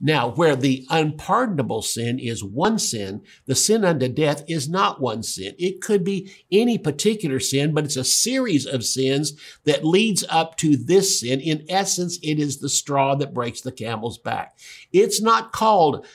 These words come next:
the sin unto death. It's called a sin unto death. The other one was the unpardonable sin. This is called a sin unto death,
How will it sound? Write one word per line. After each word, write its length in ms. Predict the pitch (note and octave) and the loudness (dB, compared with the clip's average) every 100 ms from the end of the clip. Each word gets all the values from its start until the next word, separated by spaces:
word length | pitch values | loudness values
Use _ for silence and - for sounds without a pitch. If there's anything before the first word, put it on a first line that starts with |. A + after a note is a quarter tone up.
| _ | _
the 460 | - A#2 G#3+ A3 F3+ | -12 -2 2 4 2
sin 500 | B2+ - D#3 C3+ C3 | 0 0 2 2 0
unto 320 | C3 C3+ A#2 A#2+ | 0 -2 0 -4
death. 340 | A#2 C3+ - | 0 0 0
It's 140 | E3+ | -4
called 460 | - F3 D#3+ D#3+ - _ | -4 -2 0 -2 -6 _
a 280 | E3 F#3 G#3 | 0 2 2
sin 520 | F#3 - D#3+ B2 A#2+ - | 0 -2 0 2 0 -2
unto 340 | C3+ B2 A#2 | -4 -2 -4
death. 340 | A2+ G#2+ - - _ - - | -4 -6 -8 -16 _ -20 -2
The 160 | C3+ C#3 | 2 4
other 220 | A3 A3 | 4 4
one 140 | D#3 | 4
was 380 | C3+ C3 G#2 - | 4 2 -2 -4
the 340 | G#3+ G#3+ G#3 - | 0 0 0 -2
unpardonable 800 | D#3+ D#3 D#3 D3 C#3+ B2 A2 B2 | -2 -2 -2 0 0 0 -4 -4
sin. 500 | - G3 F#3 B2 B2+ | -4 0 0 0 -2
This 200 | D#3 - | -2 -2
is 100 | D3 | -6
called 380 | - D3+ C#3 C#3+ - | -2 0 0 -2 -6
a 240 | E3+ G3 A3 | 0 2 2
sin 360 | F3+ E3 C#3+ | -2 0 0
unto 240 | C3 A2+ A2 | 0 -2 -4
death, 360 | G#2 A2 C3 | -4 -2 -4